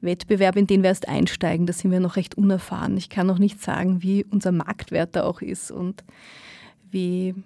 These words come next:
einladend unsere Angebote sind oder wie überzeugend sie sind. Also da werden wir uns sehr bemühen.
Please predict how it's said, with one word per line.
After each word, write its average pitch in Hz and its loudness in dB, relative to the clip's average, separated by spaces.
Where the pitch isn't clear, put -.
einladend 196 0
unsere 202 -2
Angebote 208 -4
sind 214 -2
oder 202 -2
wie 202 -2
überzeugend 208 -2
sie 202 -8
sind. 185 -6
Also 190 -8
da 190 -6
werden 190 0
wir 196 2
uns 196 0
sehr 196 0
bemühen. 190 4